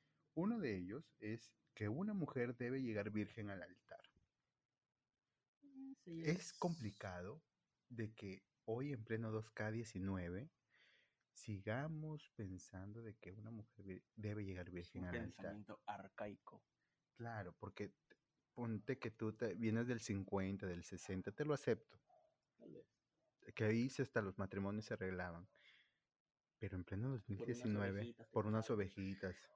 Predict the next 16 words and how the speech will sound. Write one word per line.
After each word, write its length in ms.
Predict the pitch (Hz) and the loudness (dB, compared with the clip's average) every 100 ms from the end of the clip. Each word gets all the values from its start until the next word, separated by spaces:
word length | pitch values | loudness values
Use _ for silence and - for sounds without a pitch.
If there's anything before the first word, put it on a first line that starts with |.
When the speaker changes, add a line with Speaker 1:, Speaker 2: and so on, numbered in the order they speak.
| - | -10
Speaker 1:
unas 240 | 98 95 | -8 -4
cabezas 280 | 107 98 110 | -2 -2 0
de 100 | 101 | 0
ganado, 400 | 92 92 92 92 | 0 2 0 2
pero 240 | 104 98 - - - - _ _ _ _ _ - | 4 4 2 -12 -20 -20 _ _ _ _ _ -2
dos 200 | 104 92 | 2 2
mil 180 | 95 98 | 2 2
diecinueve, 640 | 135 147 117 104 101 95 | 2 4 4 4 4 2
que 120 | 92 | 0
todavía 260 | - 87 92 | -2 0 0
haya 160 | 104 113 | -2 -4
gente 260 | 104 98 | -6 -8
pensando 440 | - 95 90 92 92 | -8 -8 -4 -4 -4
de 120 | 92 | -8
que 260 | - 82 - _ _ | -12 -12 -14 _ _
necesariamente 880 | 101 95 92 92 104 107 101 107 | -2 -2 -4 -4 -4 -4 -4 -6